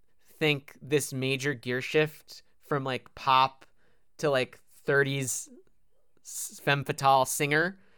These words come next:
was right for her. I, I was thinking, like, who could do this effectively, and I was thinking,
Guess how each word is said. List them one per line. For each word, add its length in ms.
was 460
right 380
for 200
her. 280
I, 120
I 120
was 160
thinking, 280
like, 340
who 180
could 200
do 180
this 440
effectively, 560
and 80
I 120
was 100
thinking, 380